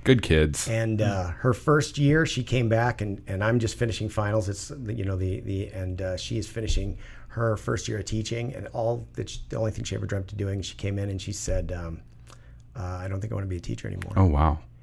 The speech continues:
Speaker 2: And I said, uh, "But I'm gonna go to grad school. How are you gonna support me?" <laughs> And, uh,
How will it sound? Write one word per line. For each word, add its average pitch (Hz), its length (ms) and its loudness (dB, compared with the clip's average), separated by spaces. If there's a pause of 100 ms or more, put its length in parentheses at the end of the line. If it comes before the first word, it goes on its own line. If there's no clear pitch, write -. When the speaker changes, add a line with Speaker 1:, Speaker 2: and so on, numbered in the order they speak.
(320)
Speaker 2:
And 101 300 -4
I 92 100 -2
said, 92 400 -2
uh, 90 160 -4
"But 98 140 -4
I'm 101 60 0
gonna 98 120 0
go 98 60 0
to 95 60 0
grad 98 220 0
school. - 360 -6
How 87 80 -2
are 101 40 -2
you 95 80 -2
gonna 87 120 -2
support - 400 -4
me?" 90 160 -8 (180)
<laughs> - 80 6 (440)
And, 131 300 10
uh, 117 340 10